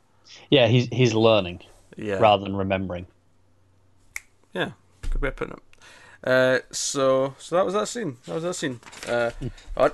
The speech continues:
Speaker 2: on to page two. <laughs> So,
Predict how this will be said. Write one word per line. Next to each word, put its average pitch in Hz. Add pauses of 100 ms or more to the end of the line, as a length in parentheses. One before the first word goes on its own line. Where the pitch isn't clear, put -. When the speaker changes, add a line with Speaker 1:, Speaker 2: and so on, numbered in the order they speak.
(140)
Speaker 2:
on 127
to 123
page 156
two. 156 (2000)
<laughs> 180 (720)
So, 165